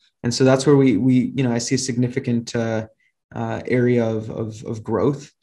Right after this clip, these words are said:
Uh, outside of neurotech, I mean, like, cryptocurrency, I, I really believe in that. You know, uh, there's a lot of other tech as well, too. I, I think right now, uh,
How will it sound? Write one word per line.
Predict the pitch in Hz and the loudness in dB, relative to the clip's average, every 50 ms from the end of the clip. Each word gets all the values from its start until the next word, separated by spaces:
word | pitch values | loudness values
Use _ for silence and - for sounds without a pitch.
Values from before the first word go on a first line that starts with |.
| _ _ _ _ - | _ _ _ _ -6
Uh, | 113 120 120 120 123 123 120 - - - - | -4 -2 0 0 0 0 0 -2 -4 0 2
outside | 131 135 135 - - - 135 139 143 143 | 2 2 2 2 2 4 6 6 6 4
of | 131 | 2
neurotech, | 127 131 131 131 131 135 135 - 156 156 156 135 | 2 2 2 2 2 2 0 0 0 0 0 -2
I | 127 | -4
mean, | 123 120 123 123 | -4 -2 -2 -2
like, | 120 117 117 117 117 | -2 -2 -4 -4 -4
cryptocurrency, | - - 127 127 - 131 131 - 139 131 131 135 131 - 139 135 | -4 -4 -2 0 0 0 0 2 0 0 0 0 0 2 2 4
I, | 131 120 104 113 123 | 4 4 2 2 0
I | 113 - - - | 0 -2 -4 -6
really | 120 127 120 120 117 | -4 -2 -2 -2 -2
believe | - 120 123 120 117 | -2 -2 -2 -2 -2
in | 113 | 0
that. | 131 143 165 185 - - - - | 2 4 4 4 4 0 -4 -10
You | - 135 139 | -6 -2 -2
know, | 131 131 127 131 131 123 117 | 0 2 2 2 2 2 0
uh, | 117 110 110 - - - - _ | 0 -2 -4 -8 -14 -20 -6 _
there's | - 139 135 131 | 2 4 4 6
a | 131 131 | 6 6
lot | 131 131 | 6 6
of | 123 131 | 6 4
other | 123 131 127 | 2 2 0
tech | 127 - 135 127 123 127 | 0 0 -2 -2 0 0
as | 135 123 123 | -2 -2 -2
well, | 127 120 117 | -2 -2 -2
too. | - - 139 131 | 0 0 2 2
I, | 127 131 131 135 | 2 2 0 0
I | 147 | 0
think | 143 160 170 156 | 0 0 0 0
right | 143 147 139 - 127 | 2 2 2 2 2
now, | 131 131 131 131 131 127 123 120 - | 2 0 2 2 0 0 -2 -4 -6
uh, | - 110 71 | -8 -6 -4